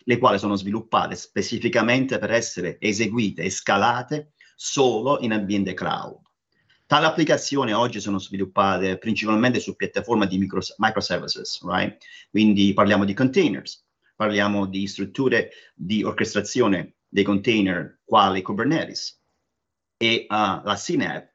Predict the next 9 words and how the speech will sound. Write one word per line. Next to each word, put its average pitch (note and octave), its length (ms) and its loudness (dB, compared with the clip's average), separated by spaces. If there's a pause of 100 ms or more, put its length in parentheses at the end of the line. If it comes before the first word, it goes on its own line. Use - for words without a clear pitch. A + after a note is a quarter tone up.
(100)
offre - 260 2
appunto C#3+ 520 0
un'esperienza A#2+ 640 -2
unificata A2+ 880 -4
affin-, G2 480 -2 (200)
il, G2+ 180 -6 (120)
affinché B2 360 0
i G2 60 6
clienti A#2+ 720 2